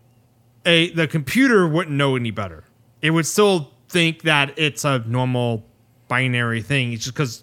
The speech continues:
that it allows you to shrink, let's say, an A L U down. So instead of an A L U taking X binary transistors, it takes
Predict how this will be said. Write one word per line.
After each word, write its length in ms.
that 220
it 160
allows 320
you 120
to 80
shrink, 420
let's 160
say, 220
an 120
A 200
L 120
U 240
down. 360
So 180
instead 240
of 60
an 60
A 100
L 180
U 180
taking 540
X 360
binary 500
transistors, 800
it 160
takes 500